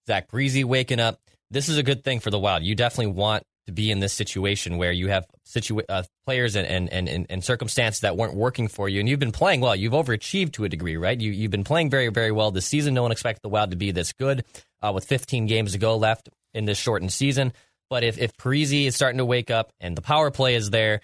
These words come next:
the goaltending has still been phenomenally consistent. I think that's, that's our, that's the biggest thing is, is Cam Talbot, yeah, uh, is clearly your number one. We're still trying to get Kaapo maybe back to a position where he was comfortable and was the, was the goalie was at the beginning of the season. I'm curious if we can get him back there,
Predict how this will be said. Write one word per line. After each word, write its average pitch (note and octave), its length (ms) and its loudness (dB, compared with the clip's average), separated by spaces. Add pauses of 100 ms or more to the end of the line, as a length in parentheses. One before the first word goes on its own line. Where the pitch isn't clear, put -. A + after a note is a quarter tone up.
(260)
the G#2+ 40 -8
goaltending C#3 500 2
has A#2 120 0
still B2+ 200 0
been A#2 140 2
phenomenally A2+ 520 2
consistent. G2+ 580 -2
I A2+ 60 0
think B2+ 180 -2
that's, B2 300 2
that's A2 240 -2
our, F#2+ 120 2
that's A2 260 -2
the G2 80 -6
biggest G2 340 -2
thing F2 160 -2
is, D#2 120 -4
is E2+ 160 -4
Cam D#3+ 220 0
Talbot, C3+ 340 2
yeah, G#2 240 2 (400)
uh, F2+ 240 0
is F#2 240 -2
clearly D3 260 0
your B2 100 2
number A2+ 260 0
one. G#2 320 0 (360)
We're A#2 100 -6
still D3+ 160 2
trying D3 160 2
to C#3 40 2
get B2+ 140 0
Kaapo B2+ 320 0
maybe A2 180 0
back A2 300 2
to G#2+ 360 0 (200)
a - 80 -10
position B2 400 0
where A2 180 4
he A2 320 -2
was G2+ 220 -2
comfortable D#3 760 2
and F#2 380 0
was F#2+ 240 0
the, F#2+ 160 -4 (160)
was G#2 160 -2
the G#2+ 100 0
goalie A#2 220 2
was G#2+ 100 2
at F2+ 40 -12
the G2+ 60 -12
beginning G#2 220 0
of F2 60 -2
the D#2+ 80 -6
season. C3 240 0
I'm G#2 60 0
curious A#2+ 220 0
if G#2 60 -6
we A2+ 80 -2
can G2+ 80 -2
get G2+ 120 0
him F#2+ 180 0
back G2+ 280 0
there, D3+ 220 -2